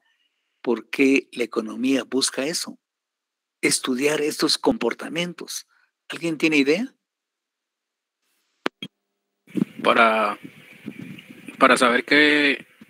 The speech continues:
Speaker 2: qué es lo que necesitan y así no desperdiciar los recursos, como lo decía anteriormente.
Speaker 1: Gracias, Wilson. Es correcto, es correcto, Wilson.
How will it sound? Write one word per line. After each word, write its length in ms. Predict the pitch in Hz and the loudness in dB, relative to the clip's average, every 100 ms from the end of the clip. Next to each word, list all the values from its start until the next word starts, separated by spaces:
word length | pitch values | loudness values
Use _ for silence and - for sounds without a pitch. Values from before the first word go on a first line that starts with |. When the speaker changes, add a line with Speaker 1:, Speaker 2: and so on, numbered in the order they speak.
| - - | -12 -2
Speaker 2:
qué 100 | 139 | 0
es 100 | 151 | 2
lo 120 | 151 | 0
que 160 | - | 0
necesitan 520 | 131 113 107 135 - 190 | 0 0 -2 -2 -2 0
y 100 | 123 | 2
así 220 | 113 123 | 4 2
no 300 | 123 120 117 | 0 -2 0
desperdiciar 640 | 113 - 113 110 104 113 | -2 -2 -2 -2 0 0
los 160 | 117 113 | 0 0
recursos, 580 | 98 104 117 123 120 - | -4 -4 -4 -4 -2 -2
como 260 | 110 104 | -4 -6
lo 120 | 98 98 | -6 -6
decía 440 | - 113 104 95 | -4 -4 -4 -6
anteriormente. 680 | 101 - - - - - - - - - - - - 123 | -4 -4 -4 -8 -10 -2 4 4 2 -20 -18 -16 -14 -8
Speaker 1:
Gracias, 540 | 127 143 143 160 143 | -2 -2 2 4 4
Wilson. 640 | 127 139 135 113 101 104 - | 4 2 2 -6 -8 -14 -4
Es 180 | 131 - | -4 2
correcto, 580 | 143 185 - 120 98 127 | 0 0 -2 -2 -2 -4
es 120 | - | 2
correcto, 400 | 165 175 175 165 | 2 2 -2 -2
Wilson. 380 | 180 - 110 | -2 -4 -8